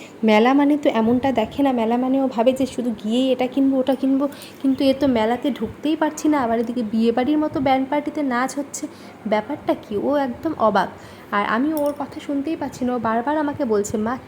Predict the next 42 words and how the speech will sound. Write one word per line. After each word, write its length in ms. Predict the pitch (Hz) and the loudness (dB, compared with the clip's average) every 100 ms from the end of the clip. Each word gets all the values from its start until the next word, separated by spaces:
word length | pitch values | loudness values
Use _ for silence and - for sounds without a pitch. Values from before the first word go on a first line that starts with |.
| - | -4
কী 140 | 302 | -2
হচ্ছে 400 | 311 277 - 240 | 0 0 -2 0
এগুলো, 300 | 220 226 262 269 - | 0 0 -4 -6 -2
কী 120 | 339 | 0
হচ্ছে?" 440 | 320 240 - 226 185 - - - - - | 2 0 -2 -6 -6 -8 -16 -18 -10 0
পরে 200 | 226 247 | 2 2
যখন 240 | 262 285 | -2 -6
ওকে 140 | 277 254 | -6 -4
বুঝিয়ে 460 | 226 214 - 269 262 | -4 -6 -4 -6 -2
বললাম 340 | 233 233 349 403 - | -2 0 -2 -2 -8
যে, 120 | 247 | -6
"বাবা, 240 | 226 208 302 | -4 -2 -2
এই 140 | 247 262 | -2 -2
যে 80 | |
এটাই 260 | 226 240 262 | -4 -2 -2
রথ, 300 | 220 214 233 226 - - - - - | 2 4 4 0 -12 -20 -20 -14 -8
এরকম 360 | 220 214 240 | -6 -4 -4
করে 180 | 240 262 | 0 0
টানতে 340 | 254 220 220 254 | 2 -2 -2 -4
হয়", 180 | 269 | -2
একদম 360 | 254 208 269 269 | -2 -2 -2 -4
কানের 360 | 247 214 240 269 | 0 0 0 0
মধ্যে 260 | 277 277 | -2 -2
মুখ 180 | 247 240 | -2 -2
লাগিয়ে 380 | 240 247 233 285 | -2 -4 -4 -6
একটু 220 | 214 - | -6 -6
বললাম, 460 | 240 220 226 311 349 | -2 0 0 -2 -2
তখন 260 | - 247 262 | -4 -4 -6
ও 40 | |
একটু 200 | 254 302 | -4 -4
বুঝলো 420 | 220 220 220 240 | -2 -2 2 2
যে 120 | 240 | 2
না, 200 | 220 208 | 0 -2
ওইদিকে 380 | 240 208 220 254 | 0 -2 -2 -4
দোকানপাট 540 | 196 185 214 220 247 240 | -4 -2 -4 -4 -6 -4
আছে। 340 | 202 196 - | -4 -4 -4
বললাম 440 | 233 208 208 233 254 | -2 0 2 0 0
যে, 120 | 240 - | -2 -2
"চলো, 360 | 233 220 330 349 - - - | -2 0 0 0 -10 -16 -10
ভিড়টা 280 | 208 - 247 | -10 -6 -6
একটু 280 | 240 - | -6 -6
কমুক।" 360 | 330 262 269 | -2 0 0